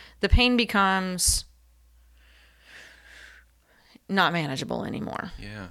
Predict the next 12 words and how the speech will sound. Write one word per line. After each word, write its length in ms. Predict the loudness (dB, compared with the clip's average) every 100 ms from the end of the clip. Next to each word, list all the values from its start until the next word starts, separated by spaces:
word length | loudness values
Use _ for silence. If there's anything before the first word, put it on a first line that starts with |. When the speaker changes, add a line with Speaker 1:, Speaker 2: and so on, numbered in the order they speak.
| -6
Speaker 1:
you 100 | -2
know, 100 | 0
and 80 | 0
you're 100 | 2
willing 240 | 2 2
to 60 | 0
try 280 | 0 2 2
pretty 220 | 0 0
much 240 | 0 -4
anything, 540 | -6 -8 -10 -12 -12 -14 -18 -20 -14
you 140 | -10 -6
know, 380 | -4 -4 -4